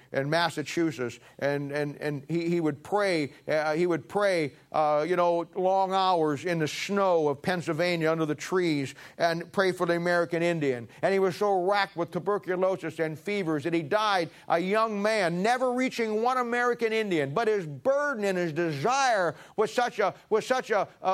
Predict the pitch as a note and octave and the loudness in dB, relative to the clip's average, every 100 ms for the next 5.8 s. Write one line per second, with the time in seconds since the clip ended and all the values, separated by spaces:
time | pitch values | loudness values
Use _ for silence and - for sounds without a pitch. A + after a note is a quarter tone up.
0 | G3 F#3+ F#3+ A3+ C4+ B3 A3 F#3+ B3+ C#4+ | 0 -2 0 2 0 0 -2 0 0 0
1 | B3+ A3 - G3+ F3+ G3+ G3+ G3+ A3 A3 | 0 -2 0 0 2 2 0 2 0 4
2 | C4 C#4 C#4 C4+ B2+ A2 A3 G3+ E3+ D3+ | 4 4 0 -2 -4 0 2 2 2 0
3 | F3+ G#3+ G#3 F#3+ A#3 B3 C4 A3 F#3 D3+ | -2 -2 -2 0 0 0 0 0 0 0
4 | G#3 - D#3+ D3 C3+ C3 D3 E3+ E3+ D3+ | -2 -2 -2 0 0 0 0 2 0 0
5 | C#3+ D3+ D#3 D#3 C#3 C3 A#2+ G#2 | 0 0 -2 -4 -4 -4 -4 -8